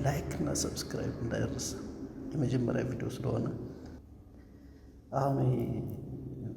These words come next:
መጀመሪያ ቪዲዮ ላይ እንዳሳየኋችሁ አርክ ዌልዲንግ ትራንስፈርመር ነው። መበየጃ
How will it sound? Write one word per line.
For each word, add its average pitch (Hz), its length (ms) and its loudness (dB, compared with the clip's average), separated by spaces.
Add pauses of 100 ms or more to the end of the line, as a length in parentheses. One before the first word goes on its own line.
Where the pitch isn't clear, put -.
(160)
መጀመሪያ 123 420 6
ቪዲዮ 120 260 2
ላይ 113 140 2
እንዳሳየኋችሁ 131 760 2 (480)
አርክ 135 260 6
ዌልዲንግ 123 420 6 (600)
ትራንስፈርመር 107 760 4
ነው። - 160 -4 (720)
መበየጃ 135 460 8